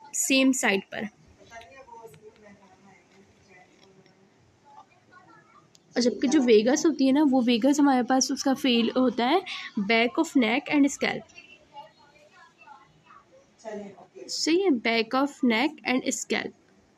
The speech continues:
means कि जो ट्राइजेमिनल नर्व से हमारे पास headache की sensation आ रही होती है, वो आ रही होती है, मतलब, सर पर आपके same side पर skull के,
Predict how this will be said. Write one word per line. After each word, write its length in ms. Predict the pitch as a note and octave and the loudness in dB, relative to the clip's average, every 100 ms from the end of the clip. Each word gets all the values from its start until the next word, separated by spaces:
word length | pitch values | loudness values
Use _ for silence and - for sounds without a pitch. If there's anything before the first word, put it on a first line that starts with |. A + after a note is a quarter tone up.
| _ _ _ _ _ _ _ - - - | _ _ _ _ _ _ _ -20 -20 -2
means 260 | B3 C4 D4 | 2 4 4
कि 100 | D4 | 2
जो 140 | C4+ | 0
ट्राइजेमिनल 560 | D4 D4 G3+ G#3+ C4 C#4 | 0 0 0 2 4 6
नर्व 220 | C#4+ A#3 | 6 4
से 160 | A3+ D4 | 2 2
हमारे 180 | C4+ A#3 | 4 4
पास 260 | C4 B3+ | 2 0
headache 280 | B3 G#3+ A3+ | 0 0 0
की 80 | C4+ | 0
sensation 540 | C#4 B3 B3 A3+ C4+ | 2 2 2 2 2
आ 100 | B3+ | 4
रही 100 | A3+ | 4
होती 200 | A3+ A3 | 4 4
है, 60 | C4 | 2
वो 180 | A3 B3 | 2 2
आ 100 | A#3 | 4
रही 120 | G#3+ | 4
होती 300 | A3 A3 C#4 | 2 2 0
है, 120 | D#4+ D#4 | 0 -2
मतलब, 280 | A#3 A#3+ | -4 -4
सर 280 | A#3 - A#3 | -4 0 0
पर 200 | A#3 A#3+ | 2 2
आपके 260 | A3 G#3+ B3 | 2 0 -2
same 260 | B3 A3+ | 2 2
side 280 | A3 A3 G#3 | 2 2 -2
पर 140 | G#3+ B3 | 0 -2
skull 320 | - A3 G#3+ | 0 0 -2
के, 160 | A3 | -2